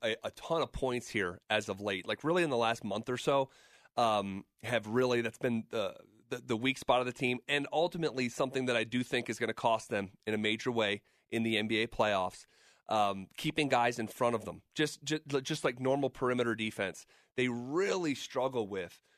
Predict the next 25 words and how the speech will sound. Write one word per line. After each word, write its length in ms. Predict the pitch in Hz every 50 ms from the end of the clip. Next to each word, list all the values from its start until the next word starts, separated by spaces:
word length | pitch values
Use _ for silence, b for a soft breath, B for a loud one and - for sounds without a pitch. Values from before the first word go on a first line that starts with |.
| _ _ _ -
Uh, 180 | 123 120 120 120
and 100 | 135 131
you 60 | 123
saw 260 | - - 156 156 151
a 20 | 151
little 200 | 151 147 147 135
bit 140 | 139 135
of 80 | 135 127
that, 240 | 127 123 123 123 - -
uh, 60 | 107
yesterday 640 | 107 113 117 117 117 - - 135 123 120 117 117 117
from 480 | 110 - - 113 104 98 95 98 98 - 123
Westbrook, 600 | 131 131 127 - - - 131 123 120 - - - _ -
uh, 260 | 107 95 92 87 - - _
and 160 | - 113 113 110
Malik 300 | 110 117 123 127 120 -
Monk, 340 | 120 123 120 123 117 - - -
uh, 160 | 110 104 104 -
in 120 | - 113 107
spots 460 | - - - 120 113 113 117 - -
that 220 | - 107 98 - - b b b b b b b b b b b -
they 100 | - 165
just, 440 | 165 170 143 131 - - - - _ _ 131
you 100 | 131 117
know, 220 | 110 107 104 -